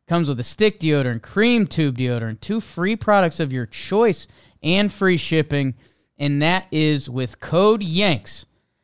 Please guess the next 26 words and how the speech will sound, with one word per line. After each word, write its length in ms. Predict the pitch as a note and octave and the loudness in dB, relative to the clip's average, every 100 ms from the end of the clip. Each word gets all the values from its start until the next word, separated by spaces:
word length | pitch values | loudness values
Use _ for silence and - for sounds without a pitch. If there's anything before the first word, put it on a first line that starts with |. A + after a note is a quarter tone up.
| _ | _
at 200 | C#3 C3+ | -4 -4
shop 440 | - - D3+ F3+ - | -4 -2 0 0 -2
mando 440 | D3 D#3 D#3 D3+ | 0 0 2 0
dot 300 | C3+ C#3 C#3+ | 2 0 0
com. 300 | C#3+ C#3 C3+ | -2 0 0
You'll 100 | B2+ | -2
get 180 | B2 B2 | -4 -6
five 640 | - C#3 D3 E3+ F#3+ F#3 C#3 | -6 0 2 2 0 -4 -2
dollars 580 | D3+ D3 D3 D3 C#3 - | 2 2 2 -2 -4 -8
off. 380 | C3+ C3+ B2+ - _ _ _ _ | -4 0 -2 -4 _ _ _ _
That 160 | C#3+ D3+ | -6 0
equates 220 | E3 D#3 | 0 0
to 80 | C#3 | -4
forty 340 | - D#3+ F3+ | -4 -2 0
percent 380 | F#3 E3 - D#3 | -2 -4 -2 0
off 200 | D3+ C#3+ | 0 -2
your 100 | B2+ | -8
starter 360 | - C#3 C#3 C3 | -6 -4 -2 -2
pack 320 | C#3+ C3+ B2+ | -2 -2 -2
when 80 | B2+ | -4
you 80 | A#2+ | -4
visit 260 | B2+ A#2 | -4 -6
shop 380 | - C3 D#3 - | -6 0 0 2
mando 340 | D#3+ D#3+ D3+ | 0 2 2
dot 280 | C#3 C3+ B2 | 2 0 0
com. 340 | B2 A#2+ A#2 | -4 -2 -4